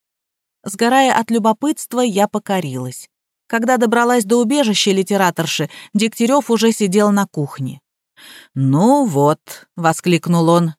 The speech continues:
«теперь начнём. Дамы, вы сидите молча, я излагаю события, а потом разрабатываем план действий. Ясно?»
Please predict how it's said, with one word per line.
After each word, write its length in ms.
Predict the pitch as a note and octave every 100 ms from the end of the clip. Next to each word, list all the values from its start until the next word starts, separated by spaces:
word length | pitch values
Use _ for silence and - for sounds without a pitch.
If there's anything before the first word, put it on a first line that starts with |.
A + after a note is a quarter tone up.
| _
«теперь 400 | - A2 C#3 G3
начнём. 680 | G#3+ G#3+ - C3+ B2+ B2+ A#2+ _ _ _
Дамы, 600 | C#3+ D3 C#3 C3+ D3+ F#3 - _ _
вы 280 | F3 E3+ A3
сидите 440 | - D#3 D3 B2+ C#3
молча, 580 | C3+ C3 C3+ - G3 G3+ _ -
я 320 | E3+ F#3+ D#3+
излагаю 440 | D#3 D3+ D3+ C#3+
события, 680 | - C#3 C3+ G#3 A3+ B3+ A#3+
а 160 | F#3 E3+
потом 640 | C#3+ B2+ - G#3 C4 F#3 - - -
разрабатываем 880 | E3+ C#3+ C#3+ C#3+ G#3 B3 A3+ G#3 F3+
план 360 | F3+ G3 F3+
действий. 600 | C3+ C#3 G2+ - - - _
Ясно?» 560 | C3 D3 A#3 - F#3+